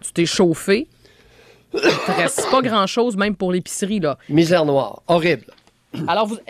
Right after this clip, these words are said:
Speaker 1: vous êtes, est-ce, vous êtes pour l'augmentation du
Speaker 2: Non, on
Speaker 1: des,
Speaker 2: va
Speaker 1: des
Speaker 2: en
Speaker 1: primes ?
Speaker 2: reparler après les fêtes. Une chose à la fois.
Speaker 1: Ah oui ?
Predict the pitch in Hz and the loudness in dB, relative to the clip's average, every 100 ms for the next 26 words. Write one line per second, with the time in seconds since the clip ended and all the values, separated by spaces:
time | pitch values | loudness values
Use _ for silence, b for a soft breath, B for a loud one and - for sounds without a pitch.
0 | - 156 196 240 - _ _ 185 - 196 | -8 -6 -2 -2 -2 _ _ -8 -6 -8
1 | 175 220 - 285 359 359 - 233 226 240 | -2 -2 0 0 2 0 -4 -2 0 0
2 | 233 226 262 262 214 208 196 196 - _ | 2 0 0 -2 -2 -2 -2 -4 -8 _
3 | _ - 135 139 - 131 156 165 - 147 | _ -2 0 2 2 4 4 2 2 2
4 | 160 147 131 113 123 107 - 151 - 180 | 2 0 -4 -6 -10 -10 -4 -2 0 0
5 | 139 123 92 - - 127 330 | 0 -4 -6 -14 -12 -14 -14